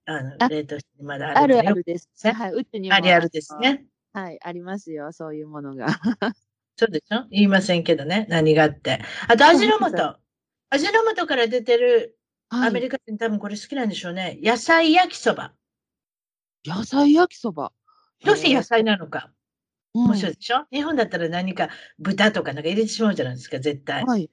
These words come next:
Speaker 2: はい、はい。
Speaker 1: えーっとね、ベジタリアンの人がいっぱいいるからだと思います。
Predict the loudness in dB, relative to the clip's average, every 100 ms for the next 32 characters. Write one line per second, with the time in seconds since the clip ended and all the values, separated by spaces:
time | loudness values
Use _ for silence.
0 | _ -6 -6 -6 -10 -12 -12 _ _ _
1 | _ _ 4 4 4 -2 -6 -6 -6 -8
2 | -6 -4 -4 2 4 6 2 0 -6 -10
3 | -12 -12 -8 -4 -4 -4 -6 -8 -12 -14
4 | -12 -14 -14 -18 _